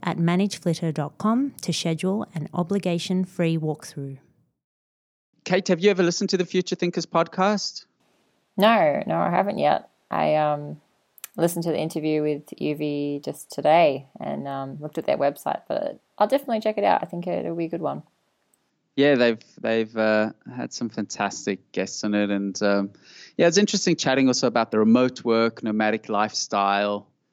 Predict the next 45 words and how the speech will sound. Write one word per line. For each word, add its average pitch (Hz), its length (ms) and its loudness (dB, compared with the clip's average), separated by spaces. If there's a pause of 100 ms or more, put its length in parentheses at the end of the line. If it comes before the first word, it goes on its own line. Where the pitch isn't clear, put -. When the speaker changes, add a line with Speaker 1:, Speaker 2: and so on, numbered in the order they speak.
Speaker 2:
you 113 100 -4
know, 101 140 2
experience, 101 840 0
which - 180 -10
is, - 400 -10
which - 100 -14
is - 40 -12
quite 98 280 -2
interesting. 104 420 -2
I - 20 4
think 190 140 2
everyone, 151 480 4
everyone 156 320 2
sort 123 160 2
of 113 100 0
thinks 113 300 -4
it's - 100 -12
a 104 60 -8
dream, 110 520 0
and 123 140 0
I, - 240 0
I 156 80 0
think 202 240 0
it 143 100 0
also 131 200 -2
depends 107 380 -2
on 98 80 -8
stage 101 340 -2
of 95 100 -8
life. 98 380 0
And 98 100 -8
I 101 40 -10
think - 260 -12
if - 120 -16
you, 95 120 -8
if - 640 -20
you're 110 80 -2
in 107 60 0
your 104 100 0
twenties, 101 560 0
I 92 40 -6
think 104 200 -6
it 104 100 -12
pretty 104 180 0
much 95 380 -2